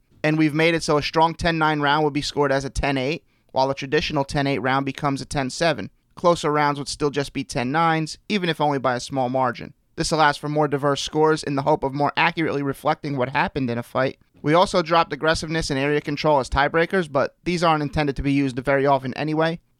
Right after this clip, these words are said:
We can only use ten tens in largely uneventful rounds. So let's do this, Scott. Set up Chandler Henderson one for us.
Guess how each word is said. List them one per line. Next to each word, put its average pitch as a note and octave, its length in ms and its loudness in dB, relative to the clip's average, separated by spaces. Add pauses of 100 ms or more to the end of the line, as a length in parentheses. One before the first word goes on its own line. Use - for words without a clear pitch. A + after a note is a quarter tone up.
We G3+ 100 -2
can B3 100 0
only G#3+ 180 4
use F#3 200 2
ten D#3+ 240 0
tens D3+ 320 0
in C#3 140 0
largely C#3 280 0
uneventful B2+ 480 -2
rounds. B2 460 -2 (320)
So C#3+ 140 -2
let's G3 200 2
do F3 140 4
this, D3+ 160 2
Scott. D3 460 0
Set G#3 220 -2
up F3 100 2
Chandler D#3 340 0
Henderson C#3 480 0
one C3+ 200 0
for B2+ 180 -2
us. - 260 -6